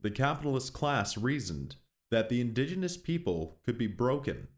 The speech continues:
and assimilated to serve their needs. One of the main tools toward this end was the horrific residential school system. Missionary schools, run by the church, had been in operation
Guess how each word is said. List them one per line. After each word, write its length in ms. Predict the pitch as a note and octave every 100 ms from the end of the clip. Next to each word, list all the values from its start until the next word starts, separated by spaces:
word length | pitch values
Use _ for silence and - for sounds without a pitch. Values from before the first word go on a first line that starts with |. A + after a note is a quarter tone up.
| -
and 120 | G#2+
assimilated 800 | G#2 - D#3+ D3+ F#2 F2+ F2 E2+
to 100 | G#2
serve 360 | - G2 F#2 F2
their 240 | F#2+ F2+
needs. 680 | G2+ A2+ E2 C2 - - - _ _ _ _ _ _ _ -
One 180 | B2
of 120 | D#3+ C3
the 80 |
main 380 | B2 B2+ D#3 D3
tools 540 | - E3 E3 G2 F2+ -
toward 440 | A2+ A2+ A2+ G2
this 280 | G#2 G2+ -
end 440 | B2 A#2+ E2+ D#2+ - _ _
was 200 | G#2 G#2
the 100 | A2
horrific 500 | G2 G#2+ B2+ C#3 D#3 G2+
residential 640 | G#2+ G#2 G#2 F#2 F2+ F#2+
school 400 | - - F#2 F2
system. 580 | F2 C#3 C3 - G#1 - - _ _ _ _ _ _ _
Missionary 560 | A2 D3+ D#3 C3+ A#2+ A2+
schools, 800 | A2 - B2+ A2+ D2+ - - - - -
run 280 | A2+ D#3
by 140 | D3+ B2+
the 140 | G2+
church, 680 | F#2 - D3 F2 - - - _ _ _
had 180 | G#2 G2+
been 100 | B2
in 120 | B2
operation 920 | G#2+ B2+ D3+ A2 G#2 F#2+ - D2 D#2+